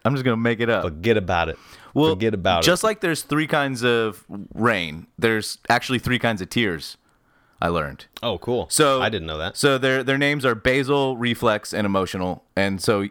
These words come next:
Speaker 1: I know you can guess what emotional is. And
Speaker 2: I, I, yeah.
Speaker 1: and reflex, if you're, if you're not too smart, you can figure that out. Reflex is, you know, an onion or some smoke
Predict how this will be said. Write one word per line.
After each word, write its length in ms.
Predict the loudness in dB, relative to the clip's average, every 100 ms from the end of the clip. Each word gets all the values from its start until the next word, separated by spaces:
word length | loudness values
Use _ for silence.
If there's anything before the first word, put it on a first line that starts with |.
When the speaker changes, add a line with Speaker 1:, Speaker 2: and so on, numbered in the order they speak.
| _ -2
Speaker 1:
I 100 | 2
know 180 | 2
you 160 | 2 -2
can 140 | -2
guess 200 | 0 0
what 60 | 0
emotional 520 | 0 -2 -2 -4 -4
is. 280 | -6 -8 -12 _ -20 -8
And 360 | -2 0 0 -4 -12 _
Speaker 2:
I, 160 | -8 -8 -8
I, 80 | -12 -12 -6
yeah. 180 | -6 -2
Speaker 1:
and 160 | 0 0 -4 -2
reflex, 600 | 0 2 2 0 0 -4
if 100 | -2
you're, 280 | 0 0 -2
if 120 | -2
you're 300 | 0 0 -2 -2
not 200 | 0 2
too 100 | -2
smart, 400 | 0 0 0 -4 _ _ _ _
you 140 | -2 -2
can 80 |
figure 240 | -2 0 2
that 180 | 2 0
out. 200 | -2 -4 -2
Reflex 500 | -2 0 0 0 -2
is, 320 | -2 -4 -10 -20 -20 _
you 140 | 0
know, 320 | 2 2 -2 -6 -18 _
an 180 | 0 0
onion 500 | 0 0 0 0 -2
or 140 | -2 -2
some 180 | -4 -4
smoke 600 | -4 -2 -2 -2 -8